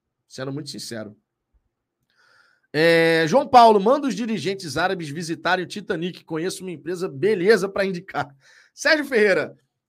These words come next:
todo mundo ganha e evolui na tabela. O Botafogo ganhou oito de dez, mas não muda de posição. Essa C B F é uma piada. Crise no Botafogo, inclusive, né? Já se poder na terceira rodada, o Botafogo não sabe o que é avançar no campeonato.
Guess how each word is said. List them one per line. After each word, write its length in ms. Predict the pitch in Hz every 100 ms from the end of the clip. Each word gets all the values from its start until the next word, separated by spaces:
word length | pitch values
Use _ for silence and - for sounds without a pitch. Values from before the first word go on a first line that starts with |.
| _
todo 360 | - 370 359 294
mundo 300 | 240 269 220
ganha 440 | 156 180 190 190 180
e 120 | 180
evolui 340 | 170 185 175
na 120 | 180
tabela. 500 | 180 190 139 135 123
O 60 | 131
Botafogo 440 | 160 190 170 202
ganhou 260 | 190 185 170
oito 260 | 170 226 180
de 100 | 160
dez, 300 | 139 175 202
mas 240 | 190 185
não 120 | 185
muda 320 | 190 175 254 269
de 120 | 190
posição. 520 | 220 196 151 - 139
Essa 280 | 190 - 190
C 320 | - - 294
B 100 | 262
F 580 | 180 180 226 - 233 _
é 160 | - 190
uma 220 | 202 196
piada. 600 | 214 175 139 135 117 110 _ _ _ _ _ _ _ _ -
Crise 340 | 170 262 240
no 80 | 262
Botafogo, 500 | 254 262 262 240 208
inclusive, 440 | 196 170 143 143
né? 180 | 143 143 139 _ _ _ _ _
Já 160 | 110 151
se 180 | - 170
poder 340 | 185 156 190
na 80 | 233
terceira 360 | 233 202 202 190
rodada, 340 | 180 156 190
o 40 |
Botafogo 420 | 202 220 208 208 202
não 100 | 202
sabe 260 | - 196
o 40 | 185
que 160 | 202
é 20 |
avançar 440 | 226 208 220 - 196
no 100 | 185
campeonato. 560 | 202 202 160 160 -